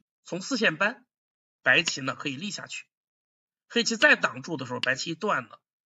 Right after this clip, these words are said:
这个局部黑棋已经不太好下。因为我们看到黑棋如果打吃完之后粘，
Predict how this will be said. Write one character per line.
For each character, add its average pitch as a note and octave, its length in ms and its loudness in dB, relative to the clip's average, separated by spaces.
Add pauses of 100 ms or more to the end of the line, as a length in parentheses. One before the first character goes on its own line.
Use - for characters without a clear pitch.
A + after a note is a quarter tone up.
(140)
这 - 80 -10
个 E3 100 -6
局 C3+ 200 -6
部 C#3 240 -12 (1000)
黑 G#3 200 -4
棋 - 120 -4
已 C3+ 40 -10
经 B2 120 -8
不 C3 60 -8
太 E3+ 140 4
好 G2+ 120 -12
下。 - 200 -8 (880)
因 A#3 100 2
为 A#3+ 40 8
我 G#3+ 40 6
们 F3+ 80 2
看 A#3 180 10
到 G#3 120 10
黑 B3 160 4
棋 A3+ 180 0
如 A3+ 180 0
果 A#3+ 140 6
打 D#3+ 180 4
吃 - 160 -2
完 G#3+ 180 10
之 C4 80 0
后 G#3+ 140 2
粘， A3 400 4